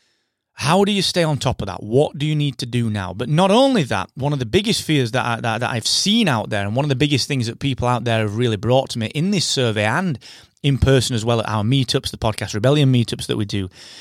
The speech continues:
is the fact that people are worried about the production levels of some of these bigger companies producing content. So when there's big old networks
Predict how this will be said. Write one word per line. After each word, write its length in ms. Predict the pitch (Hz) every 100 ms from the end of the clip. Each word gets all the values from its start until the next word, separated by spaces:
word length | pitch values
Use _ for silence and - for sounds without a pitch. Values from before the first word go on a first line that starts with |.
| - - -
is 260 | 240 196
the 100 | 226
fact 420 | - 170 127 -
that 180 | 151 -
people 400 | - 143 - 139
are 80 | 143
worried 380 | 117 131 139 123
about 320 | 117 113 110 - _ _ _ _ _ _ _
the 100 | 147
production 840 | - 165 131 131 202 - 185 165
levels 360 | 139 117 123 113
of 120 | 113
some 260 | - 143 127
of 120 | 110
these 180 | 120 110
bigger 300 | - 107 101
companies 460 | - 113 104 98
producing 480 | - 107 98 95 98
content. 520 | 90 127 120 104 98
So 140 | - 120
when 140 | 135
there's 120 | 143 113
big 500 | 101 - 208 196 180
old 240 | 175 151
networks 640 | 143 160 135 117 107 -